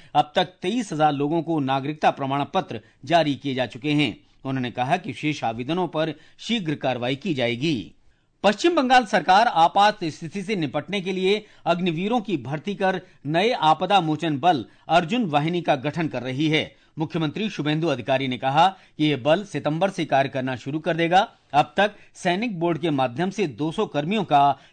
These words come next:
चयन किया जा चुका है। इनमें से ये सौ कोलकाता, पचास पहाड़ी क्षेत्रों और पचास समुद्र में तैनात किए जाएंगे।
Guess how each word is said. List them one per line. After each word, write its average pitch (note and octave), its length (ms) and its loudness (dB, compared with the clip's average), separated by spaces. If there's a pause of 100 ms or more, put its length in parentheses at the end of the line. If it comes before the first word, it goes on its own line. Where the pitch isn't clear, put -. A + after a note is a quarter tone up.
चयन F#3 320 0
किया D#3+ 240 0
जा C3 120 0
चुका D3 260 0
है। D3 240 0 (260)
इनमें C#3+ 300 -2
से F#3 340 -4
ये D#3+ 400 0
सौ E3+ 420 0
कोलकाता, D3 640 2 (300)
पचास F3+ 420 2
पहाड़ी C#3 260 0
क्षेत्रों G3+ 440 -4
और E3 260 0
पचास D#3 420 4 (180)
समुद्र G#3 380 -2
में C#3+ 180 -2
तैनात D3+ 360 -4
किए C#3+ 140 -2
जाएंगे। D3 440 0